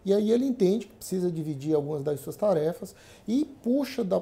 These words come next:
do próprio time alguém que estava ali naquela base operacional pra ocupar a posição de gerente. O que é que acontece nesses casos? Normalmente,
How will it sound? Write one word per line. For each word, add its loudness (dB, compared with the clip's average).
do -2
próprio -2
time 0
alguém 2
que -6
estava 2
ali -2
naquela -2
base -2
operacional 0
pra 2
ocupar 0
a -10
posição -4
de -8
gerente. 0
O -8
que -2
é 0
que -2
acontece 0
nesses -6
casos? -6
Normalmente, 0